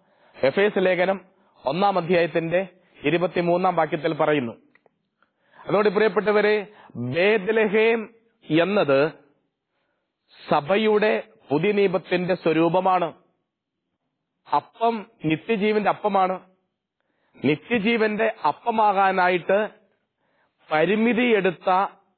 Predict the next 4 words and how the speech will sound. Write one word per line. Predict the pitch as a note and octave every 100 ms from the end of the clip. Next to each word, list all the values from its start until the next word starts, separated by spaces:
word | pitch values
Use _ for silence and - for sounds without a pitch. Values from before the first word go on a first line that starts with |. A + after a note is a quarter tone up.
| _ _ _ _ _ _ _ _ _ _ C3+
ദൈവം | D3+ F3+ F#3 G3 - _ _ _ _ _ _ _ _ -
പിന്നീട് | D#3+ F#3+ F#3+ F#3+ -
പരിമിതി | D3+ D#3+ G3 A3+ A3 A#3 F#3+
വീണ്ടും | C#3+ D#3+ A3 A3+ G#3+ A#3 G#3+